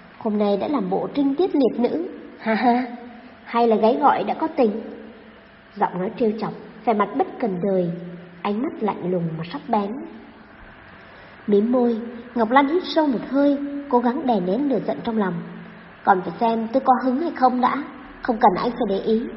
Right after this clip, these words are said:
Trên đời này có những người không nên đắc tội, cô biết, cho nên mới buộc phải học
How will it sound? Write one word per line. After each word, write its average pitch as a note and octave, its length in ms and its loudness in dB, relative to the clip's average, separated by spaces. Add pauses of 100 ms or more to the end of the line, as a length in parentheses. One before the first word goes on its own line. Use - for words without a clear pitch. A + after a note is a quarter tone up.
(680)
Trên F#3+ 160 0
đời F3+ 140 2
này E3+ 280 -2 (300)
có B3 80 6
những C#4 260 2
người G#3+ 120 4
không C#4 260 0
nên C4+ 100 2
đắc D4+ 180 -2
tội, A#3 180 2 (340)
cô G#3+ 120 -2
biết, C4 140 2 (580)
cho G#3+ 120 4
nên G#3 280 2
mới C#4+ 80 0
buộc G#3+ 220 2 (100)
phải F3+ 100 -6
học E3+ 140 -6